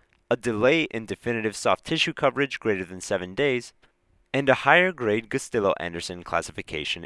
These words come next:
injury. Lastly, regarding the prognosis of open fractures, the priority should be to minimize the risk of infection, with debridement recommended to be performed within twenty-four hours for all type three fractures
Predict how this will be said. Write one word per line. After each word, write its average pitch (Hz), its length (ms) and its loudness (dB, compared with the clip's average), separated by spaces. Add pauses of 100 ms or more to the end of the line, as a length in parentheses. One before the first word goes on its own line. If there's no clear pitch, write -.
injury. 95 480 -6 (960)
Lastly, 147 580 2
regarding 117 460 0
the 104 80 -4
prognosis 123 760 0
of 104 140 -4
open 90 280 0
fractures, 80 640 -2 (500)
the 123 100 0
priority 170 560 6
should 135 240 -2
be 120 120 -2
to - 120 -8
minimize 160 480 0
the 147 100 -2
risk 120 300 0
of 156 80 -4
infection, 87 680 -2
with 104 180 -8
debridement 156 540 -4
recommended 113 560 -2
to 113 80 -6
be 98 120 -6
performed 123 520 -4
within 87 320 -6
twenty-four 117 520 -2
hours 127 460 2
for - 180 -4
all 156 280 6
type - 340 -2
three 156 300 -8
fractures 80 580 -2